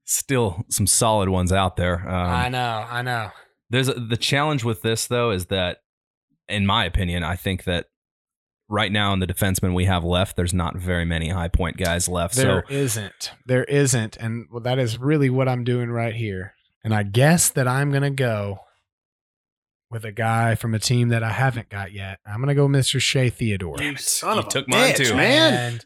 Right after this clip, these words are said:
Speaker 1: I was gonna go back to back Vegas, and you
Speaker 2: Yeah.
Speaker 1: took him.
Speaker 2: Yeah, I, uh,
Speaker 1: Ah, shoot.
Speaker 2: I,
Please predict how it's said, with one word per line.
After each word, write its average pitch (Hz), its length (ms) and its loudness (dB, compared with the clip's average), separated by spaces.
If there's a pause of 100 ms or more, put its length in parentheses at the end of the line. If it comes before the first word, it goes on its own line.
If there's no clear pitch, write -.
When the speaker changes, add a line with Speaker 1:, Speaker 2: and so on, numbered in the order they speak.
Speaker 1:
I 113 100 0
was 113 120 2
gonna 113 120 2
go 113 60 0
back 117 220 2
to 123 80 -2
back 127 200 0
Vegas, 135 440 -2 (160)
and 110 100 -8
you 110 80 -4
Speaker 2:
Yeah. - 60 -6
Speaker 1:
took 131 180 -2
him. 117 160 -2 (320)
Speaker 2:
Yeah, 117 380 -6
I, 135 260 0
uh, 135 40 2 (320)
Speaker 1:
Ah, - 120 -8
shoot. - 380 -14 (160)
Speaker 2:
I, 139 520 2